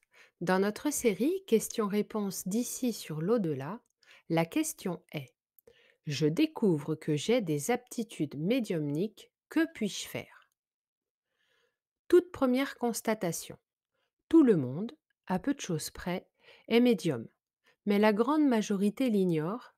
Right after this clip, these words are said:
car la plupart des médiumnités sont intuitives.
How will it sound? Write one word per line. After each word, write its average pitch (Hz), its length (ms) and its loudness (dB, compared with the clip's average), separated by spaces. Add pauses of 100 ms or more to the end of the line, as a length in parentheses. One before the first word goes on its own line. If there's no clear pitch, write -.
(140)
car 208 220 -2
la 220 120 4
plupart 214 480 -2
des 165 160 0
médiumnités 196 880 0 (1200)
sont 220 340 -6
intuitives. 190 720 -4